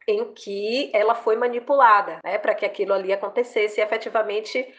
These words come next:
acontece. Então, eu acho que a gente precisa sim escutar as crianças sempre, escutar os adolescentes sempre, é, entender que há uma autonomia,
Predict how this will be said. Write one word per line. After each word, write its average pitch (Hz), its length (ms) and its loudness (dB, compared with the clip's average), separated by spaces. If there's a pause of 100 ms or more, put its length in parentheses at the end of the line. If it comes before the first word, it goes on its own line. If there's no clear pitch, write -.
(220)
acontece. 185 800 -2
Então, 202 380 -2
eu 240 100 6
acho 233 240 4
que - 60 -2
a 233 60 0
gente 233 680 -4
precisa 233 460 -2
sim 240 320 -6
escutar 233 400 -2
as 196 100 -6
crianças 175 440 -6
sempre, 175 460 -6
escutar 180 380 -4
os 175 80 -4
adolescentes 175 640 -4
sempre, 185 640 -6 (340)
é, 180 180 -4
entender 196 500 0
que 240 220 -2
há 196 200 6
uma 254 160 0
autonomia, 185 800 -4